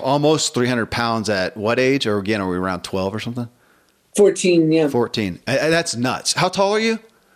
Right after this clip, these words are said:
Speaker 2: Six feet.
Speaker 1: Six
Speaker 2: But I,
Speaker 1: feet.
Speaker 2: then I, but I was fourteen, so I was probably, like, five six, you know?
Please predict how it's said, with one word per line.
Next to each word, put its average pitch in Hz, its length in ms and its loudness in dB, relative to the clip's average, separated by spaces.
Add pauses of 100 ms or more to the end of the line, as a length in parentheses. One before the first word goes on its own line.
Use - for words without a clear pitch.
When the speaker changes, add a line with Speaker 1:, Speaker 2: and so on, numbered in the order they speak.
(480)
Speaker 2:
Six - 280 0
feet. 170 300 2 (180)
Speaker 1:
Six 131 260 0
Speaker 2:
But 190 140 6
I, 180 100 2
Speaker 1:
feet. 170 80 -4
Speaker 2:
then 214 220 2
I, 190 100 2 (140)
but 202 100 4
I 196 60 6
was 196 100 2
fourteen, 208 440 0
so 175 80 2
I 160 40 6
was 160 60 0
probably, 165 180 4
like, 151 120 -2
five 156 360 0
six, - 720 -2
you 170 140 0
know? 190 300 0